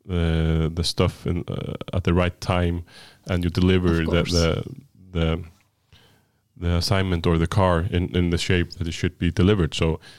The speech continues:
Speaker 1: I think
Speaker 2: Of
Speaker 1: there's
Speaker 2: course.
Speaker 1: many, many things there that, uh, uh, the smaller workshop could learn from the bigger, um,
Speaker 2: Of course.
Speaker 1: production, like,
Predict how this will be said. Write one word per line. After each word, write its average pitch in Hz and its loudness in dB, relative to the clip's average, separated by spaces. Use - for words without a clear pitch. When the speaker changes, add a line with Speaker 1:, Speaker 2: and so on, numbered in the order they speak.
Speaker 1:
I - -8
think 87 -2
Speaker 2:
Of 92 0
Speaker 1:
there's 107 2
Speaker 2:
course. - -4
Speaker 1:
many, 98 2
many 92 0
things 87 -2
there 85 2
that, 85 -4
uh, 82 -2
uh, 85 -4
the 90 -8
smaller 90 0
workshop 87 -2
could - 0
learn 90 4
from 85 -2
the 80 -2
bigger, 85 -2
um, 78 0
Speaker 2:
Of - -4
course. - -8
Speaker 1:
production, 90 -4
like, 90 -2